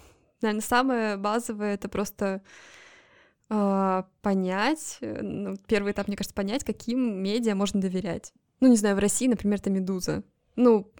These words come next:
они, скорее всего, не напишут ерунды, ну, правда. Э, у них отличная медицинская команда, там отличные там новостники, э, н-, н-,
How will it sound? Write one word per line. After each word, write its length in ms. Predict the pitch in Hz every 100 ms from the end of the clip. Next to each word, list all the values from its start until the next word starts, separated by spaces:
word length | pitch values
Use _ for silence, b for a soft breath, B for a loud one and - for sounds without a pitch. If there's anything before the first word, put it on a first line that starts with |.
| -
они, 220 | - 226
скорее 220 | 226 202
всего, 160 | 202 208
не 40 | 196
напишут 340 | 196 - -
ерунды, 420 | 175 180 170 147 -
ну, 100 | -
правда. 380 | 202 180 170 151
Э, 380 | 262 226 135 92
у 40 | 180
них 180 | 208 208
отличная 340 | - 208 190
медицинская 400 | 190 - 190 196
команда, 520 | - 196 294 302 254
там 180 | 226 190
отличные 420 | 196 208 - 196
там 200 | 190 175
новостники, 560 | 196 202 202 208 - 226
э, 200 | - 196
н-, 960 | 180 165 - 180 240 196 190 -
н-, 20 | 190